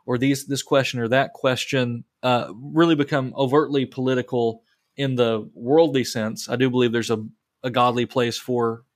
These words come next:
politics. Um, but as we become too yoked to the world and her philosophies and her ideologies, we run the risk of losing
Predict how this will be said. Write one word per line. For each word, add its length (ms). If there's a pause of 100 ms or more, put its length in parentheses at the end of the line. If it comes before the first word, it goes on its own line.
politics. 640 (120)
Um, 300 (360)
but 100
as 140
we 80
become 240
too 160
yoked 340
to 60
the 80
world 420 (280)
and 120
her 260
philosophies 600
and 80
her 140
ideologies, 800 (420)
we 140
run 300
the 100
risk 440
of 220
losing 720